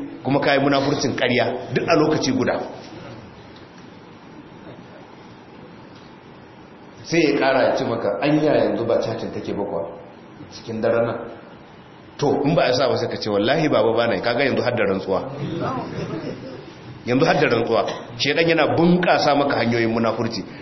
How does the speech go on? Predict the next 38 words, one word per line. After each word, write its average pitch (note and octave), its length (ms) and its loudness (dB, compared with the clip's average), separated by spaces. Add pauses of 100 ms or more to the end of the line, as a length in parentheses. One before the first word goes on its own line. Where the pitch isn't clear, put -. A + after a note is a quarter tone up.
(180)
Duk G3+ 120 6
yadda A3+ 320 6
tambaya E3 300 6
za D#3 100 4
ta D3+ 140 2
biyo B2 180 2
baya, A#2+ 480 2
kuma F3+ 160 6
zai F3+ 120 6
ƙara E3 280 6
buɗa D3+ 280 6
maka C#3 180 2
ƙofar C3 320 2
munafurci. A2 520 -2 (1900)
In G3+ 180 6
za A3+ 80 8
a G#3+ 120 6
maka G3 200 4
tambaya D3+ 480 6
goma, D3+ 640 2
ƙarya D#3+ 380 4
za E3 120 6
ka, E3+ 140 0
in C3 140 2
dai C#3+ 100 2
ba B2+ 140 4
a A2 40 0
karɓe B2+ 280 0
wayan G#2+ 260 4
ba. - 100 -4 (1300)
An C3 160 2
gani. A2+ 240 2 (500)
Sai E3+ 280 4
ka F3+ 180 4
nemi D3+ 220 4
ƙarerayin B2+ 580 2
kare C#3+ 460 2
kanka. B2 420 -2